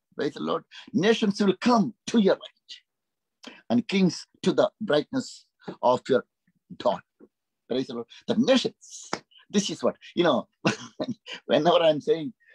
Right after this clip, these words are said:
I will say something about my testimony. Before I born again,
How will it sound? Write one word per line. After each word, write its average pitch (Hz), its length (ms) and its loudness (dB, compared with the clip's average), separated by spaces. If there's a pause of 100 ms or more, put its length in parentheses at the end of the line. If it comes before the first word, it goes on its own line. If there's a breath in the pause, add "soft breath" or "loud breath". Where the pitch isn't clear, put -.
(220 soft breath)
I 139 80 2
will 151 160 -4
say 160 240 -2
something 135 400 -4
about 131 240 -4
my 127 160 -6
testimony. 104 420 -8 (600 soft breath)
Before 175 300 2
I 175 100 4
born 147 240 2
again, 143 420 -2